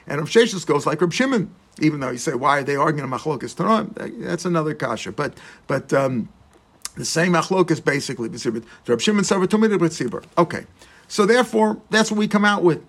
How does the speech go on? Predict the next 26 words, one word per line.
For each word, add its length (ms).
This 160
Machlokes 420
that 80
we 80
had 140
yesterday 360
between 280
Nachman 180
and 80
Sheshes 200
is 120
really 160
Machlokes 400
between 240
Reb 100
Yehuda 380
and 180
Reb 120
Shimon. 340
Reb 200
Yehuda 340
holds 300
that 160
Tumah 420
Hutra 240
B'Tzibur, 640